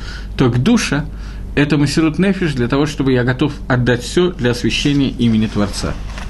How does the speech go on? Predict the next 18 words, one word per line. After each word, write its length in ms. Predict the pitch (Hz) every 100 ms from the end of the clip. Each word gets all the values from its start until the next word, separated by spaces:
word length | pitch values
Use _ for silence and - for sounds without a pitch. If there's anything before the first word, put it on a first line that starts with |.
| - - - - - - - -
Поэтому 560 | 208 269 247 233 233 - - - -
одна 340 | 147 175 202
из 80 | 165
причин, 460 | 151 135 - 120 104 -
что 200 | - -
мы 120 | 139 160
говорим, 520 | 156 156 214 208 196 -
э, 560 | 135 139 139 139 135 131 - - - - - -
к 140 | 117
душе 340 | 113 185 - 151
после 360 | 175 180 151
Тхия 240 | 147 143 123
Замаисим, 520 | 120 135 156 170 156
после 300 | 156 151 131
воскрешения 560 | 123 127 117 143 123
из 100 | 110
мёртвых 500 | 107 131 131 156 -
в, 360 | - 113 139